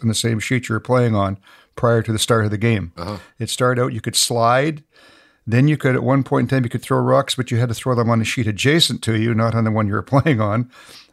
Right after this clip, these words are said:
Speaker 1: And then
Speaker 2: Mm-hmm.
Speaker 1: finally, we got it to the point that you could actually warm up on the sheet of ice that you were gonna play on. And so it wasn't an easy sell. And I think I've probably mentioned this show before, when I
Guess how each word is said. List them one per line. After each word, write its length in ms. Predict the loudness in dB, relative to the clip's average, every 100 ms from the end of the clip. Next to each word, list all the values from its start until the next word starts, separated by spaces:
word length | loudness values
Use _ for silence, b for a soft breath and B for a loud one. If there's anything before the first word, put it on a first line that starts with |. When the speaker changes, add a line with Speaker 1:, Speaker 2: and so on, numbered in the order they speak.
| -4
Speaker 1:
And 140 | 0
then 100 | 0
Speaker 2:
Mm-hmm. 80 | 0
Speaker 1:
finally, 300 | 2 2 2
we 140 | 0
got 120 | 0 -2
it 60 |
to 60 | -4
the 60 | -4
point 260 | -2 -2
that 160 | -2 -4
you 80 | -4
could 160 | -2
actually 320 | -2 -2 -2
warm 200 | 0 2
up 160 | 2 0
on 100 | -2
the 60 | -2
sheet 220 | -4 -4
of 100 | -2
ice 200 | -2 -4
that 160 | -6 -6
you 60 |
were 80 | -4
gonna 120 | -4
play 280 | -2 -2 -2
on. 200 | -4 -6 -6
And 120 | -4
so 200 | -2 -2
it 100 | 0
wasn't 340 | 0 0 -2
an 100 | -2
easy 280 | 0 0 -2
sell. 440 | -2 0 0 -2 -10 _ -8
And 240 | -2 0
I 80 | 0
think 220 | -2 -2
I've 160 | -2 -2
probably 200 | 0 2
mentioned 380 | 2 0 -2 -2
this 120 | -2
show 240 | -2 -2 -2
before, 440 | -2 -2 -2 0
when 200 | 2 2
I 220 | 2 0